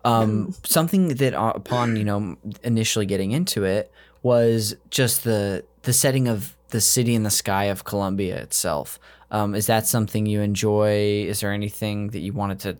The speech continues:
Speaker 1: say about that?
Speaker 2: I, I mean, I don't know if you, oh, you can't see it. I have it on my wall.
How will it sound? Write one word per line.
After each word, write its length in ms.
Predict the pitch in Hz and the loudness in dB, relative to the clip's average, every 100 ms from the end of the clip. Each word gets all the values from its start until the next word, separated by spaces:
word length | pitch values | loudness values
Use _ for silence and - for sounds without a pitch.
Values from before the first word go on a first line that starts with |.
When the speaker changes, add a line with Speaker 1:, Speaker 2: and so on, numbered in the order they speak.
| - | -8
Speaker 1:
say 260 | - 101 | -2 0
about 280 | 101 95 - | 0 0 0
that? 380 | 123 147 220 - _ _ _ _ _ _ _ _ _ _ _ _ _ _ _ _ _ _ | -2 -2 -6 -12 _ _ _ _ _ _ _ _ _ _ _ _ _ _ _ _ _ _
Speaker 2:
I, 680 | 247 254 262 262 262 262 262 - _ _ _ _ _ _ _ - | -4 -4 -6 -8 -8 -10 -12 -18 _ _ _ _ _ _ _ -8
I 60 | |
mean, 460 | 226 208 190 196 196 _ _ _ _ _ _ - | -6 -2 -2 -2 -6 _ _ _ _ _ _ -20
I 60 | |
don't 60 | 220 240 | -16 -16
know 60 | 220 | -16
if 160 | - | -20
you, 60 | - - | -20 -12
oh, 40 | |
you 80 | 220 | -12
can't 220 | 214 208 | -10 -16
see 140 | 190 208 | -10 -8
it. 160 | 185 - | -8 -12
I 40 | |
have 220 | 226 233 240 _ - | -18 -18 -20 _ -20
it 60 | 196 | -18
on 160 | 240 | -16
my 120 | 226 214 | -16 -12
wall. 720 | 269 294 285 277 277 269 269 | -12 -10 -12 -10 -10 -10 -14